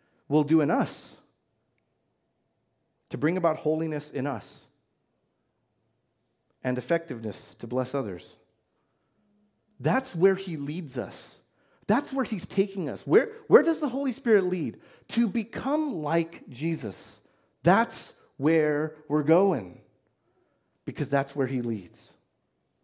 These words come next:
So then, how do you follow the Holy Spirit's leading?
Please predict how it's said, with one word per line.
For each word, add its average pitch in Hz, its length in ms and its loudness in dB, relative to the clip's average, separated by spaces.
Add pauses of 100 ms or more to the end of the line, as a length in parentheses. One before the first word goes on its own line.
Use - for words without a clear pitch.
(300)
So 233 260 2
then, 127 380 -4 (1900)
how 175 480 -4
do 202 100 -8
you 185 220 -6
follow 107 800 -10 (720)
the 117 100 -6
Holy 127 280 -6
Spirit's 107 480 -8
leading? 107 420 -10